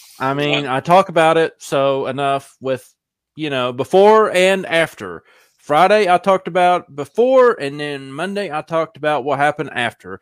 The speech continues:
Speaker 1: So if you didn't see it, then go back and watch.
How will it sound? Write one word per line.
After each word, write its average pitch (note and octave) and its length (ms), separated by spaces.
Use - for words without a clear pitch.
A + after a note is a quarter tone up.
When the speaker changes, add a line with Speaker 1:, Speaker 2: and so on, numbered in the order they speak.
Speaker 1:
So A2+ 220
if - 120
you G#2 80
didn't C#3 560
see F3 300
it, E3 180
then C3 640
go A2 100
back B2 220
and C3 80
watch. - 440